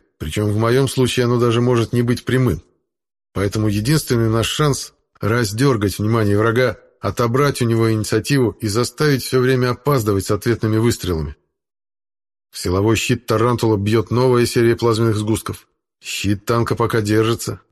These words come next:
но моему конкуренту происходящее явно перестаёт нравиться.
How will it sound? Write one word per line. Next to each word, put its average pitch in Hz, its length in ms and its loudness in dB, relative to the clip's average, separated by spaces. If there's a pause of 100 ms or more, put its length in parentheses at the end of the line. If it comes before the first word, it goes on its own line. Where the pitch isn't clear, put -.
но 110 220 0
моему 135 360 2
конкуренту 123 600 0
происходящее 120 760 0
явно 110 240 0
перестаёт 113 540 0
нравиться. 98 480 -2